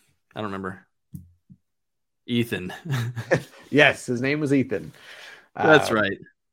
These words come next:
Speaker 1: Oh, I
Speaker 2: yeah.
Speaker 1: remember that guy now that I think, now that as soon as I said his name, I remember him. I remember exactly
Speaker 2: Yep.
Speaker 1: what he looked like.
Speaker 2: Charlie shoots him.
Speaker 1: I don't know the actor's name, but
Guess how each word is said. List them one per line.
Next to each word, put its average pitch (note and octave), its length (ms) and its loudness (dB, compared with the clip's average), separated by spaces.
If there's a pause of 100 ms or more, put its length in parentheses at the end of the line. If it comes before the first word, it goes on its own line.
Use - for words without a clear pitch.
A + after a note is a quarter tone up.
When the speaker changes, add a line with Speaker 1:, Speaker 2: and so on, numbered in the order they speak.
(180)
Speaker 1:
Oh, A3+ 80 2
I A#3+ 60 6
Speaker 2:
yeah. A3 60 8
Speaker 1:
remember D3 340 6
that G#2 160 0
guy G#2 160 4
now G#2 200 0
that G#2 100 0
I G2 40 -4
think, A2+ 220 -6
now B2 100 2
that C#3 60 0
as G#2+ 120 -2
soon D#3+ 120 -2
as D#3 60 0
I C#3+ 40 4
said C#3 160 0
his B2 120 2
name, A2 180 0
I G2 60 -2
remember G2+ 260 -4
him. F#2 180 -10
I - 60 -16
remember G#2+ 180 -6
exactly A2+ 200 -2
Speaker 2:
Yep. B2 80 0
Speaker 1:
what A2 60 0
he G#2+ 40 0
looked G2 220 -4
like. F2+ 240 -8 (280)
Speaker 2:
Charlie D#3 280 2
shoots F3+ 260 -6
him. - 180 -12 (1000)
Speaker 1:
I G#2 80 -6
don't G2+ 100 -8
know F#2 140 -8
the F#2 100 -4
actor's F#2+ 300 -10
name, A2 160 -14
but - 280 -12